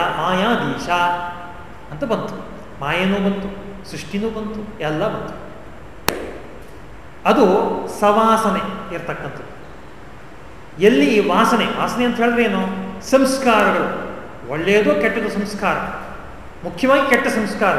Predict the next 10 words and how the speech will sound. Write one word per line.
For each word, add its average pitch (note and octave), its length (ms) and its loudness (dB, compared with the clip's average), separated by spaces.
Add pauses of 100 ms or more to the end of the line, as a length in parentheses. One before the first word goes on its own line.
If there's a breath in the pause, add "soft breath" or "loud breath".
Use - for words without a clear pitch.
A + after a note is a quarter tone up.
ಕೆಟ್ಟ E3+ 180 -4
ಸಂಸ್ಕಾರ A3+ 500 2
ಅಂದ್ರೆ G3+ 220 0
ಏನು? F#3 160 -2 (580 loud breath)
ಯಾವ G3+ 340 6
ಸಂಸ್ಕಾರಗಳು A#3+ 800 4
ನಮ್ಮನ್ನ G#3 500 0 (220)
ಆಧ್ಯಾತ್ಮಿಕ G#3+ 800 4 (1500)
ಮಾರ್ಗದಲ್ಲಿ G3+ 600 6
ಮುಂದುವರಿಸುವುದಿಲ್ಲವೋ, G#3 1000 4